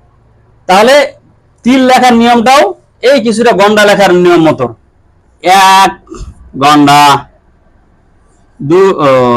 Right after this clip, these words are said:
দুই গন্ডা, তিন গন্ডা, এরকম কি না? ঠিক তিলের সংখ্যাটাও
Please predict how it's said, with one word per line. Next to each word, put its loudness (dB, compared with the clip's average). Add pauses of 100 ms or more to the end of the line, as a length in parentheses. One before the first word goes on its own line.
(140)
দুই 2 (380)
গন্ডা, 0 (840)
তিন 0 (320)
গন্ডা, 0 (180)
এরকম -2
কি 0
না? 0 (680)
ঠিক 0 (1080)
তিলের 0
সংখ্যাটাও 0